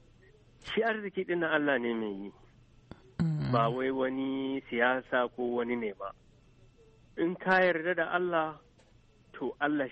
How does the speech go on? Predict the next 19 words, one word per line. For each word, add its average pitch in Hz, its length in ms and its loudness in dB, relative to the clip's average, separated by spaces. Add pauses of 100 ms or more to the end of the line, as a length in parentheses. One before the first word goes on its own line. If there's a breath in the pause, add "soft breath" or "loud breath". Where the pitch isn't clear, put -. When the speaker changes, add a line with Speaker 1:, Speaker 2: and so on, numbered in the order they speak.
Speaker 1:
shi 131 100 -4
ne 120 160 -2
mai 104 160 -8
yi. 104 220 -10
In 175 120 -2
ba 202 100 2
ka 190 140 -2
yarda 185 200 0
da 185 160 -2
Allah 185 260 0
ba 180 100 -4
kuma 196 220 -6
to, 107 240 -6 (840)
Allah 147 260 4
kuma 139 240 -2
zai 147 180 0
nuna 139 320 0
maka 131 260 -2 (160)
cewa 120 580 2